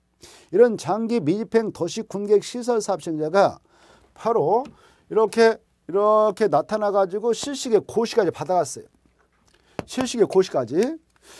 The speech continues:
실시계 고시가 떨어지면 아까 뭐가 발동된다고 그랬습니까? 시행자에게 수용권이 발동된다고 그랬죠.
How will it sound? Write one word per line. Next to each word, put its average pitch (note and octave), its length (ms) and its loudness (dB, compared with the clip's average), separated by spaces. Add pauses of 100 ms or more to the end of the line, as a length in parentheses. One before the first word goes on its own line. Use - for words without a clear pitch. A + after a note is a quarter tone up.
(140)
실시계 C#4+ 540 -2 (100)
고시가 A#3 440 -2
떨어지면 A3 600 0
아까 F3+ 320 2
뭐가 G#3+ 360 4
발동된다고 G3+ 580 -2
그랬습니까? F#3 380 -2
시행자에게 G3 600 2 (300)
수용권이 C#4 600 0
발동된다고 G#3+ 580 0
그랬죠. G#3+ 300 -6